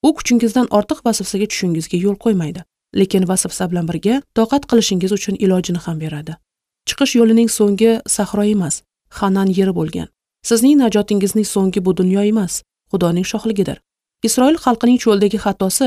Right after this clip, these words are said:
biz uchun jiddiy ogohlantirishdir. Chunki bizga ham vasvasa, yiqilish va sinovlar kelishi mumkin. Biz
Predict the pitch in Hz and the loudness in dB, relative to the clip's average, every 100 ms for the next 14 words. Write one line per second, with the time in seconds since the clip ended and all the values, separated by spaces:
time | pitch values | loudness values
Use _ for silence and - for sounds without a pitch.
0 | 175 202 214 - 226 220 _ 185 196 170 | 0 0 -2 0 -2 -2 _ -2 0 2
1 | 196 214 208 226 240 233 180 - 147 - | 0 2 0 0 -2 -2 -4 -6 -8 -12
2 | _ _ _ - 214 220 226 - - 202 | _ _ _ -6 -2 2 2 0 -2 0
3 | 185 226 294 262 214 208 202 185 175 - | 2 0 2 0 0 0 -2 -4 -6 -4
4 | 196 - 180 185 190 190 220 226 233 - | -4 0 0 0 -2 -2 0 0 -2 -2
5 | 175 160 - 156 139 147 165 _ _ _ | -4 -4 -6 -8 -8 -12 -14 _ _ _
6 | - 180 190 | -6 -2 -2